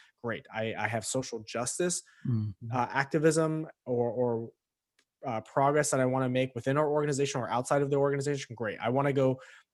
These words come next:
Speaker 1: be on the P T A board at my child's school because I don't, right? We
Speaker 2: Right.
Speaker 1: have to
Speaker 2: Yeah,
Speaker 1: allow
Speaker 2: we can
Speaker 1: that.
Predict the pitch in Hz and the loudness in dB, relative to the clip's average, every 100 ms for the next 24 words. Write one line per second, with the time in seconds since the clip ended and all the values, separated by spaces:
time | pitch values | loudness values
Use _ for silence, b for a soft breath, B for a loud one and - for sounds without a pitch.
0 | - 147 160 139 - 202 196 180 190 180 | 2 6 6 4 -2 -4 -2 4 6 6
1 | 135 127 117 113 120 117 110 - - 151 | 6 4 4 0 0 -2 -4 -4 2 4
2 | 147 135 - 175 135 110 113 107 - 147 | 2 0 0 0 0 -2 -6 -8 0 0
3 | 160 - 147 170 B B 156 170 226 180 | 2 2 2 2 B B 4 4 8 8
4 | 185 - 349 208 135 175 131 92 | 6 4 4 6 6 6 4 -2